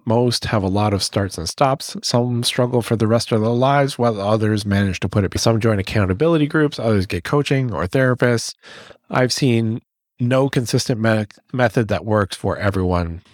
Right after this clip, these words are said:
to be honest. You have to figure out your why and then figure out also what works. But if you want, send me an email and I'll do my best to help you try to find resources that can help you.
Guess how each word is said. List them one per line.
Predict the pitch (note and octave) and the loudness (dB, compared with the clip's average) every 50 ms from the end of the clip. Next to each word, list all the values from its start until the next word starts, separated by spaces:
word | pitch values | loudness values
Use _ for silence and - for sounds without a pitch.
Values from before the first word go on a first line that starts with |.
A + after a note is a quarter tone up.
| - - | -14 -8
to | - - | -8 -4
be | - - - | -4 -4 -4
honest. | - - - F2 - - | -4 -6 -8 -10 -8 -2
You | C3 A2 G#2 | 2 2 4
have | A2+ A2 G#2 | 4 4 2
to | - A2+ | 0 -2
figure | - - - - G#2+ G2 G#2+ F#2+ F#2 | -4 -4 -2 -2 0 0 2 0 0
out | F#2 F#2 F2+ D#2+ - - | 2 0 0 -2 -4 -4
your | G2+ F#2 F2+ F2 F2 F2 F2+ F2 F2 | -4 -2 0 0 0 0 -2 -2 -4
why | D#2+ D2+ D#2+ F2 F#2+ G2+ G2+ G#2 A2 G#2+ G2+ E2+ - | -6 -6 -4 -2 0 2 2 2 0 -2 -4 -6 -6
and | - G2 F#2+ F#2+ F#2+ F#2+ | -6 -6 -6 -4 -2 -2
then | F#2 F#2 F#2 F#2 F2+ F2 F2+ - _ _ _ _ _ _ _ _ _ _ _ _ _ - | -2 0 0 -2 -4 -6 -8 -12 _ _ _ _ _ _ _ _ _ _ _ _ _ -12
figure | - - G2 F2+ G#2+ G2+ G2 | -6 -2 -2 0 2 2 2
out | G2 F#2 - | 0 -2 -2
also | - F#2 G2+ G2+ - G#2+ | 0 0 0 0 -2 -2
what | G2 F2+ F2 F#2 G2 F#2+ F#2 | -2 0 0 0 0 0 0
works. | F#2+ F2+ C#2 - - - - - _ _ _ _ - - - - - - - - - - - - | 0 0 0 -2 -4 -8 -10 -10 _ _ _ _ -20 -20 -20 -20 -20 -20 -20 -20 -20 -20 -10 -4
But | - B2+ A#2 | -2 0 0
if | A#2+ | 2
you | C3 D3+ | 2 2
want, | F#3 G#3+ A3 G#3 - - _ _ _ _ _ _ - - | 2 2 0 0 -2 -6 _ _ _ _ _ _ -14 -8
send | - - D#3+ E3+ | -4 -2 0 2
me | F3 E3+ | 2 2
an | D3+ D3 | 4 4
email | C#3+ C#3+ C3+ C3+ C3 C3 - | 4 4 4 2 2 0 0
and | G2+ A2+ A2+ A2+ A2+ | -2 -2 -2 -2 -2
I'll | F#2 C#2+ B2 C3+ B2+ | -2 0 0 0 2
do | B2+ B2 | 2 2
my | A#2+ A#2 A2+ | 2 2 2
best | G2+ - A2 G#2+ - - | 2 2 2 0 2 0
to | G2+ | 0
help | - - A#2+ - - | 0 0 -2 0 2
you | G#2 G2+ | 0 0
try | - - - G#2+ | 2 2 0 0
to | G2+ F#2+ | 0 0
find | - G2+ G2 G2 G2 | 0 0 0 2 2
resources | G#2+ G#2 - A2+ G2+ G2 - A2 G2 G2 | 2 2 4 2 2 2 2 0 -2 0
that | F#2+ E2+ - | 0 -2 -2
can | F2+ E2+ | -2 -4
help | - - E3+ E3+ - | 0 0 0 0 2
you. | F#3 F#3+ F#3+ F3 | 0 0 0 -2